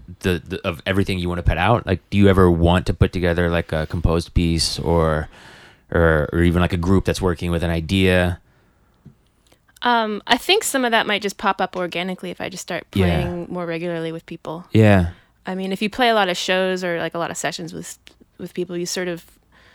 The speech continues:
Speaker 2: there's a potential to fall into certain sort of sound
Speaker 1: Of course, of course.
Speaker 2: spatial things, and once you can sort of articulate what that is, you can say, "Hey, let's do the one that's, like,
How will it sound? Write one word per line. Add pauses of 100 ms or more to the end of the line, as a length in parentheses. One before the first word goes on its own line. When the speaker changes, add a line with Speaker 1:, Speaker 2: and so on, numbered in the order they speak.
(1500)
Speaker 2:
there's
a
potential
to
fall
into
certain
sort
of
sound
Speaker 1:
Of
course,
of
course.
Speaker 2:
spatial
things,
and (180)
once
you
can
sort
of
articulate
what
that
is,
you
can
say,
"Hey,
let's
do
the
one
that's,
like,